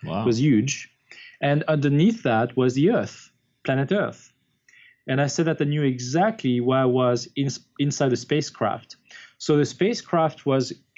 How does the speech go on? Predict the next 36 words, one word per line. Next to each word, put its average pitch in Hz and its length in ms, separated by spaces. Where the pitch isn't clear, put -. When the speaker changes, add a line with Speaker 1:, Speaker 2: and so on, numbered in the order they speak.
Speaker 2:
cubic 175 360
in 127 80
shape. 135 480
It - 220
was 131 180
not, 151 200
like, 127 240
oval 143 560
or 120 80
anything 127 300
else. 123 320
It 131 160
was 131 140
very 160 260
cubic. 127 500
You 127 120
had 135 140
lots - 200
of 151 200
different 156 460
cubes, 160 500
you 131 80
know, 135 160
attached 156 440
to, 131 140
to - 300
each 127 180
other, 147 380
and 131 280
it 139 180
was 131 180
very, 143 280
very 131 300
long 127 320
and 113 160
wide. 110 360